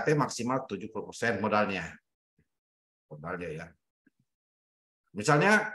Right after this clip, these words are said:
kita lagi lead team. Lead team K S O harus memiliki kualifikasi setingkat atau lebih tinggi dari badan usaha kerjasama dengan porsi modal paling, ya, paling banyak, ya, tujuh puluh persen. Kita tidak mengatur porsi modal, eh, untuk lead team.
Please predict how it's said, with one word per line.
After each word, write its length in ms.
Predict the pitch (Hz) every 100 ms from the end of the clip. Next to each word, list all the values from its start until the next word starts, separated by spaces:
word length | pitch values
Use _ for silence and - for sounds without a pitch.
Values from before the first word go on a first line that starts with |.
| -
kita 240 | 131 143
lagi 440 | 135 131 175 165 120
lead 200 | 139 170
team. 360 | - 135 92 101
Lead 140 | 151
team 200 | - 214
K 280 | - 147 139
S 80 | 131
O 80 | 151
harus 200 | 143 143
memiliki 360 | 135 123 127 147
kualifikasi 520 | 120 117 117 123 113
setingkat 440 | 127 120 110 92
atau 200 | - - 95
lebih 120 | 95
tinggi 120 | 110 107
dari 160 | 98 95
badan 160 | 92 92
usaha 200 | 98 98
kerjasama 400 | 90 92 95 101
dengan 400 | 92 117 147 147 _ _ _ _ _ _ -
porsi 400 | 117 - - 147
modal 560 | 127 123 135 151 151
paling, 480 | - 104 104 107 110 104 _ -
ya, 200 | 87 80
paling 240 | - 104
banyak, 260 | 104 120 127
ya, 140 | 120 120 -
tujuh 200 | - 87
puluh 200 | 87 76
persen. 280 | 73 80 76 85 _ _ _ _ _ _ _ _ _
Kita 320 | _ - 92
tidak 240 | 135 151 170
mengatur 540 | 170 175 - 143 131
porsi 240 | - - 160
modal, 480 | 139 135 113 104 - _ _ _
eh, 260 | 78 82 80 _ _ _ _ _ _ _ _ _ _ _ _ _ -
untuk 300 | 107 107 -
lead 160 | 139 147
team. 140 | 127